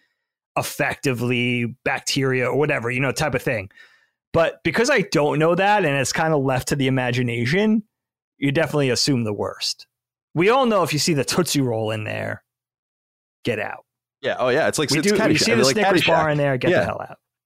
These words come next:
Speaker 1: You know, type
Speaker 2: It's
Speaker 1: of
Speaker 2: the
Speaker 1: thing.
Speaker 2: Baby Ruth Reverend Kid, Caddyshack.
Speaker 1: <laughs> The Baby Ruth.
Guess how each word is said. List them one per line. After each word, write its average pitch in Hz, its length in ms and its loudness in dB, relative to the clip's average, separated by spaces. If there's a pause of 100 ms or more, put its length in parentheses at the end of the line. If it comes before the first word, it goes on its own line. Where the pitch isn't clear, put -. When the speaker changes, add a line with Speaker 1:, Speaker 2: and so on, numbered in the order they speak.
Speaker 1:
You 120 80 -2
know, 104 100 -4
type - 180 -6
Speaker 2:
It's - 80 -12
Speaker 1:
of - 40 -20
Speaker 2:
the 87 140 -4
Speaker 1:
thing. - 120 -20
Speaker 2:
Baby 90 220 0
Ruth 87 200 -2
Reverend 82 300 -2
Kid, - 160 -4
Caddyshack. - 540 -2
Speaker 1:
<laughs> - 220 0
The 170 60 -2
Baby 175 420 -4 (280)
Ruth. - 340 -14